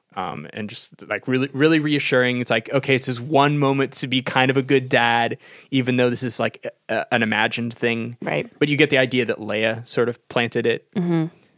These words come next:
Speaker 1: Um, she sacrifices herself to reach out to her son one last time. Carrie Fisher's, you know, Carrie Fisher being dead, uh,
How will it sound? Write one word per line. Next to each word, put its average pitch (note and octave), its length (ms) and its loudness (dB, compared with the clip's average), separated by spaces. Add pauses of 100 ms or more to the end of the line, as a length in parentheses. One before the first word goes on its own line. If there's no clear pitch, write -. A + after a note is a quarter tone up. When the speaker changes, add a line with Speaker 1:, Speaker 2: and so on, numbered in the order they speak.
(140)
Speaker 1:
Um, G#2 360 -4
she - 140 -6
sacrifices A2+ 640 0
herself G#2+ 600 -2
to G#2 380 -4 (400)
reach A2+ 300 0
out G#2+ 180 0
to A2 100 -2
her A2 120 -2
son G#2+ 320 -4
one G#2+ 160 -4
last G#2+ 260 -6
time. G#2 380 -4 (1120)
Carrie G3+ 240 4
Fisher's, D#3+ 640 2 (1000)
you C#3 140 2
know, B2 200 0
Carrie F3 200 2
Fisher F3+ 240 -2
being E3 220 2
dead, B2+ 340 4 (180)
uh, B2 300 0